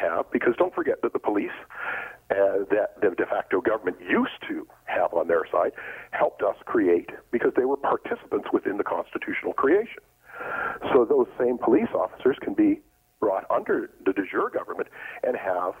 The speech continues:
the de facto government arrested if it decides not to go gently into that good night.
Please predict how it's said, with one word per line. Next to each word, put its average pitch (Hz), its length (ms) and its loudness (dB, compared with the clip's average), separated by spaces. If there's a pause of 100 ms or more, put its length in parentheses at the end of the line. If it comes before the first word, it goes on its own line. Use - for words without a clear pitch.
(100)
the - 80 -2
de 98 100 2
facto - 360 -2
government 90 340 0
arrested - 360 -2 (680)
if 110 140 0
it - 100 -6
decides 92 420 -2
not 98 160 0
to - 80 -10
go 92 140 2
gently 90 400 -2
into 85 180 0
that 92 220 -2
good 107 200 0
night. 180 140 -2